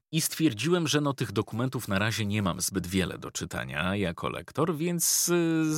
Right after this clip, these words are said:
stwierdziłem, że sobie sam te dokumenty zrobię. E,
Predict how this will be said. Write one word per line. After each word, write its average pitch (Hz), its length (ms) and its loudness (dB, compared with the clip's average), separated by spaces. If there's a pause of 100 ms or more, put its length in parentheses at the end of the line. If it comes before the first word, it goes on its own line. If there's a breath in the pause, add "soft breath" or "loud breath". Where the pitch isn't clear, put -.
(140)
stwierdziłem, 143 800 2
że 135 220 2
sobie 135 260 0
sam 120 240 0
te 95 120 -4
dokumenty 82 540 -2
zrobię. 90 420 0 (840 loud breath)
E, 73 280 0